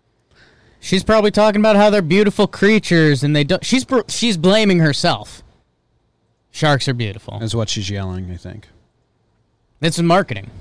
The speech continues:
Speaker 2: Yeah, it's great marketing, but also, you know, I don't trust her as a documentarian anymore. So
Speaker 1: Mm.
Speaker 2: you're either filming or you're not filming.
Speaker 1: Yeah.
Speaker 2: So I'm out.
Speaker 1: Damn.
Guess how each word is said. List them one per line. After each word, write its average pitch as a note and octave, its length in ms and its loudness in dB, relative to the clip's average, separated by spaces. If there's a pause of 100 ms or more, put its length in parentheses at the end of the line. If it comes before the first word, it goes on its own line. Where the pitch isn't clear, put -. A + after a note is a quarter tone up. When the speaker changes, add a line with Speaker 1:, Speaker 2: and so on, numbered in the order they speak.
(280)
Speaker 2:
Yeah, G3 320 2
it's E3+ 140 -4
great D#3+ 280 2
marketing, C3+ 520 0
but G3+ 260 4
also, E3+ 680 2
you D3+ 120 -2
know, C3 140 2
I C3 100 4
don't C3+ 140 -2
trust C#3 280 -2
her C3+ 80 0
as B2 140 0
a - 20 -10
documentarian B2+ 920 -2
anymore. A#2 440 -6 (180)
So G#2 460 -10
Speaker 1:
Mm. C3 260 -2
Speaker 2:
you're E3+ 140 2
either E3+ 400 0
filming G3+ 420 0
or G3 80 2
you're C#3 140 -2
not B2+ 240 -2
filming. G2 400 -8 (120)
Speaker 1:
Yeah. G#2+ 400 -6 (1700)
Speaker 2:
So - 160 -16
I'm F2+ 120 -12
out. F2+ 200 -12 (420)
Speaker 1:
Damn. A2 400 -6